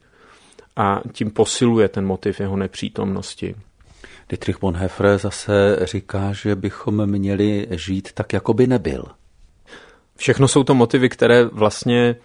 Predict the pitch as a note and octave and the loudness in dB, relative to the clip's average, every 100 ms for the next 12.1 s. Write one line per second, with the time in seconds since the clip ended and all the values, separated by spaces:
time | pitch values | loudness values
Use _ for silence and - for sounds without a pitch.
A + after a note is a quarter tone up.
0 | _ - G2 G2 A2+ A#2+ - - - - | _ -8 0 2 4 2 0 -8 -10 -10
1 | - A2+ A2+ - G#2+ - G#2+ G#2+ B2+ A#2+ | -2 0 0 -2 -4 -2 -2 -2 -2 0
2 | A2+ - - A2+ A2+ G2+ G2+ - - A2 | 0 0 -4 -2 -2 0 -2 -2 -12 0
3 | G2+ - A2 - G#2 A2 G#2+ G#2 A2 G#2+ | 0 0 -4 -4 -2 -2 0 0 0 0
4 | G#2+ - A2 G#2+ - G#2+ G#2+ - - G#2+ | 0 -2 -4 -4 -6 -4 -4 -6 -8 -6
5 | G#2 G2+ G#2 G2+ G#2+ G#2+ G#2 F#2 - G2 | -6 2 2 2 2 2 0 -2 -2 -4
6 | - - G#2 F#2+ - - - G#2 G#2 G#2 | -4 -8 -6 -6 -10 -8 -2 -2 2 2
7 | G2+ G#2 G#2 - G2 - F#2+ - F#2+ - | 4 2 2 -2 -10 -10 -12 -12 -12 -10
8 | F#2 F#2 - F#2 G2 E2 G#2+ A2 A#2+ - | -10 -10 -10 -10 -8 -10 -12 -16 -18 -20
9 | - - - - G2 B2 A2 A#2 G#2 G2+ | -20 -20 -20 -10 -4 2 6 6 4 0
10 | - - F#2+ G2 F#2+ - _ - G2 G2 | 0 -6 -2 0 0 -2 _ -4 0 2
11 | G2 G#2 G#2+ F#2+ - F#2 - F2+ F2 E2 | 2 2 0 -2 -6 -10 -4 -4 -4 -10